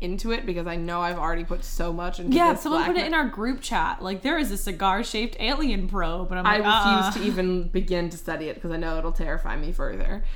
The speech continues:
Speaker 1: Well, how are you, Sarah? <laughs>
Speaker 2: I'm good. I'm, like, very overwhelmed. There's, it's just, like, I feel like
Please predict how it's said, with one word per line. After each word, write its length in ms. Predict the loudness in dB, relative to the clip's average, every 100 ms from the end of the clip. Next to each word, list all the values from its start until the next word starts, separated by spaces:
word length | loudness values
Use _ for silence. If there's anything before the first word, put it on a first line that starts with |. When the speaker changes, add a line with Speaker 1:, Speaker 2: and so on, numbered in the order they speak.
| -2
Speaker 1:
Well, 180 | 2 4
how 200 | 4 6
are 80 | 8
you, 200 | 8 6 4
Sarah? 260 | 0 0 -2
<laughs> 380 | -2 -4 -4 -6 -12 -6 -4
Speaker 2:
I'm 200 | -2 0
good. 400 | 0 0 -2 -4
I'm, 120 | -4
like, 240 | -4 -4 -8
very 480 | -8 -6 -4 -6 -6
overwhelmed. 880 | -8 -8 -8 -8 -8 -8 -12 -10 -10
There's, 280 | -8 -8 -6 -8 -6
it's 300 | -8 -8 -12
just, 160 | -12 -10
like, 200 | -10 -6
I 100 | -6 -4
feel 180 | -2
like 180 | -2 -2